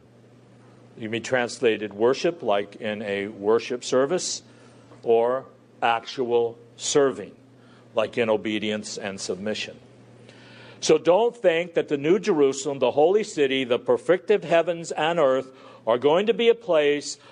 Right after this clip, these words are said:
of leisure and inactivity, of strumming harps and getting bored. Of course, unless you're like Crystal Schwartz and your gift is playing the harp.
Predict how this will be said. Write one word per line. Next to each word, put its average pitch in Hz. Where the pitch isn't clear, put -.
of 127
leisure 202
and 147
inactivity, 175
of 143
strumming 220
harps 170
and 143
getting 202
bored. 117
Of 156
course, 160
unless 131
you're 120
like 107
Crystal 107
Schwartz -
and 104
your 101
gift 107
is 95
playing 110
the 95
harp. 92